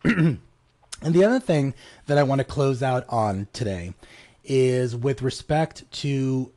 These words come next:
the brick and mortar retail stores. Uh, so we're seeing a very interesting trend with brick and mortar stores. Now, I announced on my Wagner Live show weeks ago that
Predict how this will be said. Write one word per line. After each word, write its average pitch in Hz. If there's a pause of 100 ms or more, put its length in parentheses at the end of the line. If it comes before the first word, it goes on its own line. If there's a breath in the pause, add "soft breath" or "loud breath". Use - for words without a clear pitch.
(200)
the 120
brick 123
and 131
mortar 120
retail 113
stores. 87 (440 soft breath)
Uh, 120
so 139
we're 190
seeing 214
a 156
very 147
interesting 139
trend 107
with 113
brick 120
and 117
mortar 107
stores. 101
Now, 117 (320 soft breath)
I 151
announced 147
on 127
my 123
Wagner 120
Live 117
show 117 (120)
weeks 127
ago 110 (340 loud breath)
that 117